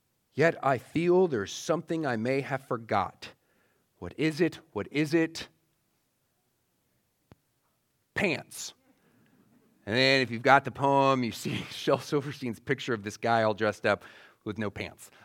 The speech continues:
Uh, dance party, no pants, that's no good. Okay, uh, I, I, you probably have never made that mistake, but kids, young ones, how good is your memory? Like, uh, can you remember, anyone here remember what they had for breakfast last Tuesday? Go.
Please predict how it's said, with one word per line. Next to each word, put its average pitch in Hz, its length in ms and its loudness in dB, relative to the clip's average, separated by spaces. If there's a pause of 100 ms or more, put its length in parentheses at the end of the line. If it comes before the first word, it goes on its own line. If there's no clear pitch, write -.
Uh, 135 400 8 (160)
dance 202 280 4
party, 180 440 6 (240)
no 160 260 4
pants, 180 480 0 (140)
that's 127 200 -2
no 143 460 6
good. - 280 2 (320)
Okay, 180 260 6 (480)
uh, 151 500 8 (240)
I, 135 100 0 (140)
I, 123 80 -10 (160)
you 131 120 -14
probably 139 320 0
have 143 60 -2
never 139 160 -4
made 131 200 -2
that 135 120 2
mistake, - 380 -4
but 160 320 8 (320)
kids, 143 260 2
young 165 180 2
ones, 143 240 -4
how - 180 -4
good 190 180 0
is 185 100 -2
your 165 100 0
memory? 131 360 0 (1000)
Like, 151 340 6
uh, 156 260 8
can 175 220 -2
you 208 160 6
remember, 196 560 6 (200)
anyone 233 320 6
here 214 180 4
remember 185 300 6
what 180 120 4
they 156 80 2
had 170 220 4
for 208 80 -2
breakfast 156 380 0
last 143 220 0
Tuesday? 127 320 0
Go. 123 360 8